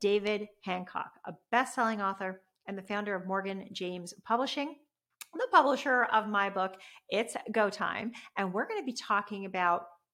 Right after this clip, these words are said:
his book, or one of his books, Performance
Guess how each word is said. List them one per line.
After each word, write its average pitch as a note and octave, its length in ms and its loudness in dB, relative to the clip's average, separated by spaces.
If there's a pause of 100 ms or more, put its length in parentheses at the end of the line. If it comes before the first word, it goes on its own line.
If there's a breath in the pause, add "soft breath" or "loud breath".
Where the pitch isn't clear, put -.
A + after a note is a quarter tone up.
(160)
his A#4 340 0
book, B3+ 300 2
or G#3 220 2
one C4 160 6
of G4+ 80 -2
his G3+ 200 0
books, - 340 -2 (320 soft breath)
Performance A3 840 -2